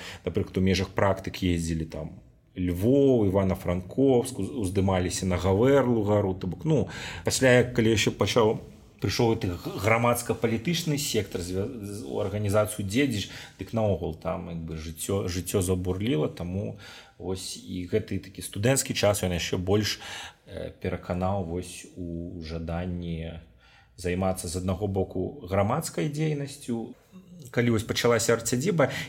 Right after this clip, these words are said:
я нават не ўяўляў, што буду нейкім іпэшнікам, прадпрымальнікам. Мы стварылі там юрасобу, грамадскае аб'яднанне, пачалі нейкія шукаць там гранты, фінансавання, э, плюс паралельна я займаўся яшчэ камерцыйнымі канцэртамі.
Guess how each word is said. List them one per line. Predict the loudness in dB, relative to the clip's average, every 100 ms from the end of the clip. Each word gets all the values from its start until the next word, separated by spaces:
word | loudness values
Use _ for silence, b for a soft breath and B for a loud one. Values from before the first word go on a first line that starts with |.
| 0
я |
нават | 4 4 4 2
не |
ўяўляў, | 4 6 6 6
што | 4 -2
буду | 2 4
нейкім | 4 2 -4
іпэшнікам, | 0 4 4 2 -2 0
прадпрымальнікам. | 0 0 2 4 4 2 -2 -4 -2 0
Мы | 2
стварылі | 2 4 4 6 4
там | 2 0 0
юрасобу, | 4 4 4 4 2 2
грамадскае | 2 4 2 0 0 2
аб'яднанне, | 2 2 2 2 0 B B -4
пачалі | 0 4 4
нейкія | 4 4 2 0
шукаць | 0 -2 2 2 0
там | -6 -6 B B
гранты, | 2 4 4 2
фінансавання, | -4 0 2 2 2 2 4 4 4 4 4 2 -6 -8 -10
э, | -4 -2 -2
плюс | -2 0 0
паралельна | 4 4 6 6 6 4 4
я |
займаўся | 4 6 4 2
яшчэ | -2 0
камерцыйнымі | 2 2 2 2 4 4
канцэртамі. | 2 -2 0 2 2 2 2 2 0